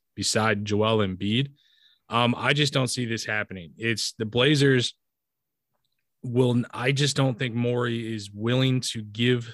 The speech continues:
Simmons to the Blazers without getting Dame. Dame is box office. And I just,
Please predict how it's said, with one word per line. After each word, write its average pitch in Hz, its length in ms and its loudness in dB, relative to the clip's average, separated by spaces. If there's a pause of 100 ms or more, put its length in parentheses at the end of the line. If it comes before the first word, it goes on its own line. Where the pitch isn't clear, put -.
(120)
Simmons 110 640 0
to 143 280 0
the 143 120 0
Blazers 107 680 0
without 104 580 -4
getting 107 360 -2
Dame. 92 320 -10 (680)
Dame 117 220 2
is 104 100 2
box 110 320 -2
office. - 500 -8 (100)
And 107 220 -4
I 104 140 -2
just, 110 340 0